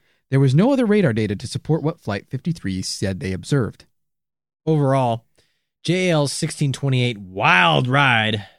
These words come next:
Speaker 2: was a pretty compelling tale of a potential extraterrestrial encounter. But, as is always the case with these types of things, you know there are some bloated,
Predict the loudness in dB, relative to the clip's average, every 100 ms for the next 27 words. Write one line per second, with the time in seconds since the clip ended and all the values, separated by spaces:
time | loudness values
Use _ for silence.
0 | _ -10 -8 -6 -2 -2 -2 -2 -2 -2
1 | -2 -2 -2 -4 -8 -10 -2 -2 0 -4
2 | -6 _ _ _ _ -12 -12 -12 -4 -4
3 | -4 -10 -10 -12 -8 -8 -10 _ _ _
4 | _ _ _ -4 -4 -6 _ _ _ _
5 | -6 -2 0 4 4 4 4 2 2 2
6 | 2 0 0 0 0 0 -2 -2 -2 0
7 | 2 4 4 2 2 2 4 2 2 0
8 | 0 -2 -2 -2 0 2 4 4 2 -4